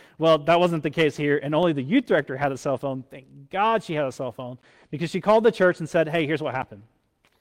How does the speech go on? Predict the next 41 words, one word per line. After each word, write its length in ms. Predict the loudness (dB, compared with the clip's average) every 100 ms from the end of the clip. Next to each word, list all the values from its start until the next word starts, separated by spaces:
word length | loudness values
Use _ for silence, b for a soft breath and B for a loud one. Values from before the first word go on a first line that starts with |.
| _ _ -4
And 80 |
they 40 | -2
said, 160 | 4
"Oh, 100 | 6
great, 220 | 6 6 4
we'll 100 | 4
be 120 | 4
there 140 | 4
in 60 | 0
two 140 | -2
and 100 | -2
a 40 | 0
half 120 | 2
hours 240 | 2 2
to 60 | -4
pick 200 | -10 -6
you 120 | -4
up 100 | -4
with 80 | -6
the 100 | -6
other 120 | -8
church 240 | -10 -14
van." 260 | -10 -12 -12 _ _ _ _ _ _ _ _ _ _ _ _ _ _ _ _ _ _
So 120 | 6
what 80 | 8
do 60 |
you 100 | 8
do 320 | 6 6 8 8
with 160 | 6
a 60 | 4
bunch 260 | 4 4
of 100 | 2
youth 300 | -2 -4 -6 _ b b b
sitting 320 | -4 2 4 4
on 100 | 2
the 80 |
side 220 | 4 6 8
of 60 |
the 260 | 6 4 0
turnpike 580 | -2 -2 0 0 0 0
there? 460 | 2 4 4 2